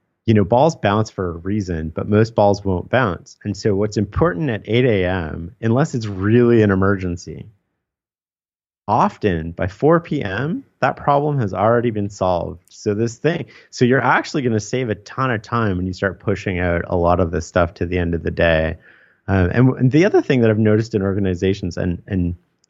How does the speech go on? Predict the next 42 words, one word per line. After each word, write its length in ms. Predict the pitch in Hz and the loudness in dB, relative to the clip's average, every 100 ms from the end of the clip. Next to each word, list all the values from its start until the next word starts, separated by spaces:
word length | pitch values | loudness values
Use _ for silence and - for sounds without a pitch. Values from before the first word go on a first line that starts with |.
| _ | _
I, 160 | 104 101 | -4 0
I 60 | 123 | 2
don't 120 | 113 | 4
know 60 | 107 | 4
if 100 | - | 2
this 200 | 98 - | -6 -4
relates 380 | 92 95 90 | 0 0 -2
to 100 | - | -10
some 160 | 87 98 | -4 -2
of 60 | 92 | 0
your 120 | 92 | 0
listeners 420 | 107 107 101 95 | 0 2 0 2
or 100 | 92 | 0
not, 280 | 90 92 - | 2 0 0
but, 160 | 98 - _ _ _ _ _ - | -4 -4 _ _ _ _ _ 0
uh, 240 | 95 92 | 2 2
there's 300 | - 117 110 | 0 0 0
people 320 | - - 349 | 0 2 2
who, 400 | 208 117 104 95 - | 4 4 4 2 -6
who 260 | 110 101 - | -6 -6 -8
hog 540 | - 165 107 120 120 95 | -8 0 4 4 2 -2
your 200 | 98 92 | -4 -4
time. 580 | - 107 92 82 82 - | -4 -2 -2 -2 -4 -6
And 120 | 95 | -2
by 100 | 98 | -2
hog 320 | 110 139 170 | 0 0 0
it, 120 | 123 | -2
I 100 | 104 | -2
mean, 320 | 98 92 87 - _ _ - | 0 -2 -4 -8 _ _ -8
they'll 100 | 98 | -8
send 440 | - - 113 110 | -4 -2 0 2
out 340 | 92 92 92 - _ - | 2 2 0 -2 _ -6
a 100 | 90 | -6
draft 640 | 95 113 110 113 - - | 0 2 4 2 0 -4
presentation 880 | 110 92 87 85 95 95 87 82 82 | -2 -2 -6 -4 -6 -6 -12 -14 -12
and, 260 | 90 82 - - | -10 -12 -16 -8
you 140 | 113 | -4
know, 80 | 113 | -2
it's 120 | 101 | -4
a 40 | 90 | -6
shitty 520 | - - 117 98 95 | -8 -4 -2 0 -2
draft. 640 | - 80 80 - 87 _ | -2 -4 -2 -6 -12 _